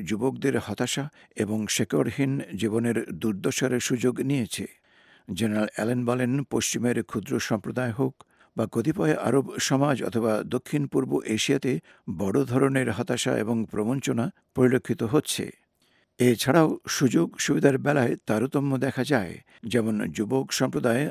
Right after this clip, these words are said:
আজকাল স্মার্টফোনে যেসব সুযোগ সুবিধার সন্ধান পান এবং তাদের জীবনে তা পাবেন বলে বিশ্বাস করেন,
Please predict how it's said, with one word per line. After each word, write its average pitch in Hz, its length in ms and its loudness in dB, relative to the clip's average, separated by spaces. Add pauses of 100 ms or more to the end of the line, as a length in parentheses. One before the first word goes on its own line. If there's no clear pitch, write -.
আজকাল 117 380 -2 (440)
স্মার্টফোনে 123 720 0 (120)
যেসব 117 320 0 (120)
সুযোগ 120 440 0
সুবিধার 120 400 0
সন্ধান 117 460 0
পান 139 240 2 (560)
এবং 117 300 2
তাদের 120 320 2 (160)
জীবনে 117 420 2
তা 131 160 0
পাবেন 135 420 -4
বলে 131 180 0
বিশ্বাস 120 400 -2
করেন, 135 280 2